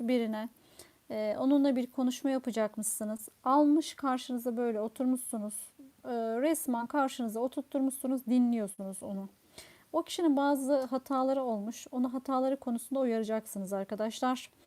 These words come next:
Evinize çok büyük bir paket girecek. Ee, bir şey alacaksınız. Büyük bir, e, eşya olabilir. Hani, e,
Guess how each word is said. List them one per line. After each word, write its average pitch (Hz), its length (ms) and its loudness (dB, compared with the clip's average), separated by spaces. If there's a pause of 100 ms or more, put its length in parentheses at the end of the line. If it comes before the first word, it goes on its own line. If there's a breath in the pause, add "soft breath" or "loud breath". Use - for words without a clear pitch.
(400 loud breath)
Evinize 320 420 2
çok 339 260 -2
büyük 285 200 -2
bir 254 120 0
paket 262 480 -2
girecek. 214 500 -2
Ee, 220 340 -4
bir 254 120 2
şey 269 340 0
alacaksınız. 208 800 -4
Büyük 233 580 2
bir, 214 240 -2
e, 202 460 0
eşya 247 460 6
olabilir. 202 640 4 (840 loud breath)
Hani, 233 400 4
e, 214 580 6